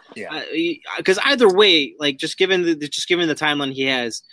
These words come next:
Speaker 2: it's gonna be throwing him into the fire against the Packers, whether he's starting or not. That, that, that's throwing him into the fire, which is what he, that, that's what, that's what, that's what this is. This is what, that's what the professional game is. You just have to be ready as a rookie, as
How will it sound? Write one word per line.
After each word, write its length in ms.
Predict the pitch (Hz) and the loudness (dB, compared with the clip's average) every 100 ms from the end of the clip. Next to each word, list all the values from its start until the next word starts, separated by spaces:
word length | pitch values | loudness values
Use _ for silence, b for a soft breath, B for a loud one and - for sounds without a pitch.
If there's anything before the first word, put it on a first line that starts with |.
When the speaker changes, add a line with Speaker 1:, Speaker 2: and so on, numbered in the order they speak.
| b _ | b _
Speaker 2:
it's 120 | 165 - | -4 0
gonna 220 | 202 185 | 2 6
be 100 | 165 | 4
throwing 360 | 165 156 147 | 6 4 4
him 100 | 143 | 2
into 160 | 139 131 | -2 -4
the 100 | 123 | -6
fire 300 | - 127 120 | -2 -2 -2
against 220 | 113 113 | -4 -8
the 80 | - | -10
Packers, 400 | 117 113 110 110 | -8 -8 -10 -8
whether 200 | 120 120 | -6 -4
he's 160 | 120 117 | -6 -4
starting 320 | 127 127 120 | -2 -2 -4
or 60 | 110 | -6
not. 260 | 120 113 - _ - | -6 -6 -12 _ -6
That, 120 | 143 | 0
that, 100 | 165 | 2
that's 160 | 165 - | 2 2
throwing 260 | 175 165 | 4 4
him 100 | 160 | 4
into 140 | 151 135 | 2 -2
the 80 | 135 | -4
fire, 360 | - 160 139 | 0 0 0
which 180 | 120 123 | -2 -6
is 200 | 127 - b b - | -8 -8 b b -6
what 180 | 127 - | -6 -4
he, 260 | - 143 - _ - | -4 -4 -6 _ -6
that, 140 | 131 | -4
that's 140 | 135 127 | -4 -4
what, 80 | 127 | -6
that's 140 | 135 | -6
what, 100 | 135 | -4
that's 140 | 139 | -4
what 100 | 143 | -4
this 140 | 131 175 | -2 0
is. 120 | 147 | 0
This 120 | 123 | 0
is 80 | - | -6
what, 80 | 143 | -4
that's 120 | - | -4
what 100 | - | -4
the 60 | 135 | -6
professional 500 | 131 143 127 139 123 | -2 -2 -2 -4 0
game 260 | 127 123 | 0 2
is. 160 | 143 120 | 0 -2
You 60 | |
just 120 | 113 131 | -4 -4
have 100 | 123 | -4
to 80 | |
be 100 | 123 | -4
ready 260 | 120 135 135 | -2 2 2
as 120 | 120 | 0
a 60 | 117 | 0
rookie, 340 | 120 117 123 | -2 -2 -2
as 260 | 120 123 | 0 0